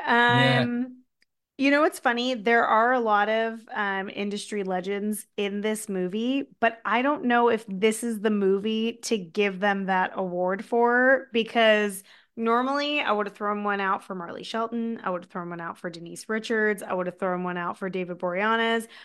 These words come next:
Speaker 2: but honestly, this is not their best acting. Like, I've seen
Speaker 1: No.
Speaker 2: all three of them act to perfection.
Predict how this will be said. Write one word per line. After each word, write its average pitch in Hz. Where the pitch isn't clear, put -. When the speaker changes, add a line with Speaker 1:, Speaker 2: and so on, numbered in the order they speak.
Speaker 2:
but 214
honestly, 381
this 277
is 466
not 226
their 294
best 185
acting. 233
Like, 233
I've 269
seen 359
Speaker 1:
No. 214
Speaker 2:
all 226
three 254
of 208
them 190
act 214
to 254
perfection. 202